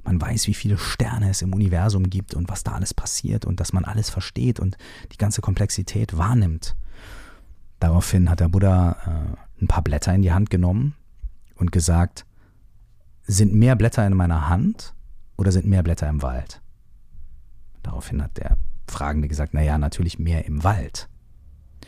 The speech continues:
Und da hat der Buddha gesagt, „Und die Blätter in meiner Hand symbolisieren das, was du brauchst, um erleuchtet zu werden.“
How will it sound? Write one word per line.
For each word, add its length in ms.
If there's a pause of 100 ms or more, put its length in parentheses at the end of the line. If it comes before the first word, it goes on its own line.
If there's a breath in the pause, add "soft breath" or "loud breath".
(360 loud breath)
Und 80
da 320
hat 100
der 80
Buddha 220
gesagt, 380 (800 soft breath)
„Und 140
die 60
Blätter 280
in 80
meiner 320
Hand 460 (1300)
symbolisieren 960
das, 260
was 100
du 100
brauchst, 320
um 60
erleuchtet 420
zu 140
werden.“ 340